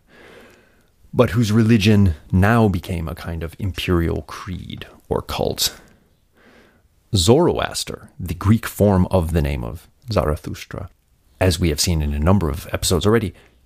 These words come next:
had the reputation in the Greco-Roman sphere of an ancient sage, maybe even the most ancient sage,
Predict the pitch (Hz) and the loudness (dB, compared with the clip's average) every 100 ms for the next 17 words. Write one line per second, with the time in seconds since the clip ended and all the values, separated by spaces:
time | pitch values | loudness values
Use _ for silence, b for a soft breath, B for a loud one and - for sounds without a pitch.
0 | _ - 123 113 113 110 - 104 123 120 | _ 0 2 2 2 2 2 0 2 2
1 | 113 104 98 90 85 95 - 76 101 170 | 2 0 2 2 4 2 0 0 2 4
2 | 113 82 - - - - _ _ _ - | 2 -2 -8 -12 -14 -16 _ _ _ 0
3 | 98 90 - - 90 - 95 85 73 67 | 2 2 -2 -2 -2 0 0 0 -2 -2
4 | - 95 90 80 - B - 101 - 135 | 2 2 2 0 -4 B 0 2 4 4
5 | 104 110 95 101 98 117 117 - - - | 4 4 6 6 6 4 2 -2 -4 -12
6 | _ 92 85 - - - - - 95 - | _ -8 -8 -10 -12 -12 -14 -16 -18 -20